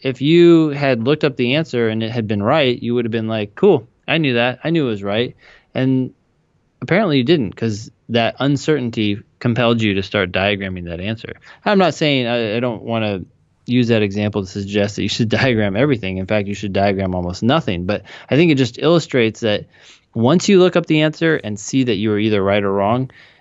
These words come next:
you're gonna quickly jump to some conclusions that you get it,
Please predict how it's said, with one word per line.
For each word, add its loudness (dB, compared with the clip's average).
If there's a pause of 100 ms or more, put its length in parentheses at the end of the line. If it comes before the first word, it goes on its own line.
(140)
you're 4
gonna 0
quickly 2
jump 0
to -6
some -6
conclusions 2
that 0
you 4
get 4
it, -2